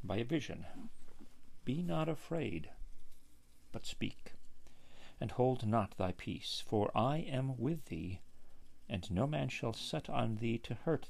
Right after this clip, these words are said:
thee, for I have much people in this city." And he continued there a year and six months, teaching the word of God among them.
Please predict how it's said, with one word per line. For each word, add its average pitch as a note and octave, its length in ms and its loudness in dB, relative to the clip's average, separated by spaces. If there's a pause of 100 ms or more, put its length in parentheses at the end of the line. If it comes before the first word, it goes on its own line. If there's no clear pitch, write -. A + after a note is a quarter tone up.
thee, - 280 -6
for - 420 2
I B2+ 220 2
have G2+ 440 0 (540)
much A2+ 460 6
people - 500 -2 (140)
in F#2 320 2
this B2 340 0
city." - 580 -4 (1300)
And A#2 120 4
he A2+ 60 8
continued A#2 460 4
there F2+ 380 4
a - 80 0
year G#2 380 4
and A2 260 2
six - 420 -4
months, - 480 -2 (480)
teaching C#3 400 2
the C#3 100 4
word A2 340 4
of A#2+ 180 -4
God E2 460 2
among A2 400 2
them. E2 340 -6